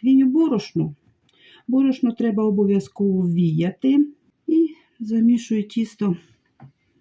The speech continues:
Все дуже легко. Головне, що сіль, цукор, дріжджі поклала. І все вийде.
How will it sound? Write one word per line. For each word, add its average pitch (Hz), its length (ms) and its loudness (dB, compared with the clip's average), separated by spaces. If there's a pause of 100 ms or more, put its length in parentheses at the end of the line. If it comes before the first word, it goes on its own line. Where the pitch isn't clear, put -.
(800)
Все - 220 -4
дуже 247 220 0
легко. 262 480 0 (840)
Головне, 320 340 4
що 269 180 0
сіль, 269 360 2 (240)
цукор, 233 500 -2 (260)
дріжджі 208 480 0
поклала. 220 720 0 (920)
І - 60 -20
все - 280 -6
вийде. 170 540 0